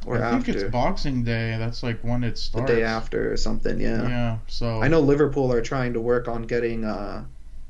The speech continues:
Speaker 1: I was reading something about them getting Salah and Mane, uh, having them active that day where we play them, and I believe that falls
Speaker 2: Hmm.
Speaker 1: right around the time when they're supposed to fly out to Africa for afcon. So that'll be interesting to keep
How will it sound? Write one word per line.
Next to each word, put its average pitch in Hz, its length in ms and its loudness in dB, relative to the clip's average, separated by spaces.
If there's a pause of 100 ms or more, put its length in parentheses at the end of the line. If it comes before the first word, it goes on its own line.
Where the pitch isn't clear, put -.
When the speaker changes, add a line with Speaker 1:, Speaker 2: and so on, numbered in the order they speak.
(140)
Speaker 1:
I - 40 -8
was 110 160 -4
reading 117 240 0
something 113 320 -2
about 104 240 -2
them 113 320 -2 (240)
getting 151 260 -2
Salah 113 500 0
and 107 160 2
Mane, 110 600 0 (760)
uh, 104 460 -2 (540)
having 120 280 0
them 107 180 -2
active 117 640 -4 (440)
that 120 360 -2
day 110 480 -2 (140)
where 117 180 -2
we 123 160 0
play 110 300 0
them, 104 220 -2
and 107 80 -2
I 113 80 -2
believe 123 480 2
that 120 200 0
falls 117 220 0
Speaker 2:
Hmm. 113 60 -2
Speaker 1:
right 113 120 0
around 113 240 -2
the 107 60 -4
time 110 260 -4
when 110 140 -2
they're 110 140 -2
supposed - 400 -4
to - 80 -6
fly 101 260 2
out 101 220 -2
to - 60 -4
Africa - 460 -4
for - 280 -2
afcon. - 520 -6
So 98 340 -4 (800)
that'll 151 240 4
be 127 140 -2
interesting 107 480 -8
to 101 80 -10
keep 107 400 -12